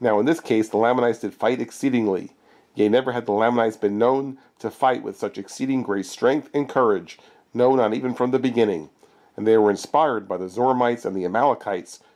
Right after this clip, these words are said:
who were their chief captains and leaders, and by Zerahemnah, who was their chief captain, or their chief leader and commander. Yea, they did fight like dragons, and many of the Nephites were slain by their hands. Yea, for they did smite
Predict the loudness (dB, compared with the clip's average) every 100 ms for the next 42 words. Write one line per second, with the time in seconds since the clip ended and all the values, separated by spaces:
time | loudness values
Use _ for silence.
0 | _ -2 -2 -2 -8 -8 -8 -2 0 0
1 | -6 -4 -4 0 0 2 -2 -4 -16 _
2 | _ -8 0 2 2 2 2 2 0 0
3 | 2 0 0 -4 -2 -6 -4 -8 -6 -2
4 | -2 -2 -6 -6 -12 _ _ _ -2 -2
5 | -2 -2 -4 0 2 4 4 2 -2 0
6 | 2 2 2 -2 -4 _ _ _ -2 0
7 | 2 0 -4 0 0 -2 -6 -4 0 2
8 | 0 -6 -12 -20 _ _ _ -12 -2 0
9 | 2 0 -2 0 0 0 -4 -12 -4 0
10 | 0 0 0 -2 0 2 2 -2 -10 _
11 | _ _ _ -2 -2 0 0 0 -4 -2
12 | -2 -2 -6